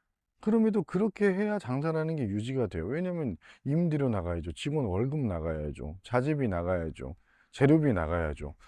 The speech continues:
초기 들어간 비용 있죠. 이런 것들 다 생각하고 장사를 하는 거예요. 단순히 이 건 하나만 보고 장사를 해서는 생존할 수 없다는 거예요. 제가 아는 지인 중에 교촌치킨을 하셨던 분이 계십니다.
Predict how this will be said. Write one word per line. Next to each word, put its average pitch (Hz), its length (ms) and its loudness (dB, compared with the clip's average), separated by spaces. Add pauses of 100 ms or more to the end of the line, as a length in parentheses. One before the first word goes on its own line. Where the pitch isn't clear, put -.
(120)
초기 202 320 2
들어간 135 380 2
비용 127 380 4
있죠. 90 360 -6
이런 208 240 2
것들 190 300 -2
다 147 200 -8
생각하고 196 680 -4
장사를 107 440 -4
하는 185 220 -4
거예요. 82 400 -4 (340)
단순히 196 480 2
이 175 60 0
건 208 240 -2
하나만 202 420 -2
보고 151 200 -4
장사를 117 440 -2
해서는 131 520 -6 (340)
생존할 208 360 2
수 - 100 -8
없다는 117 380 -4
거예요. 78 160 -6 (540)
제가 170 320 2
아는 160 260 0
지인 135 260 -4
중에 117 360 0
교촌치킨을 143 680 -4
하셨던 160 420 -4
분이 117 200 -2
계십니다. 98 560 -4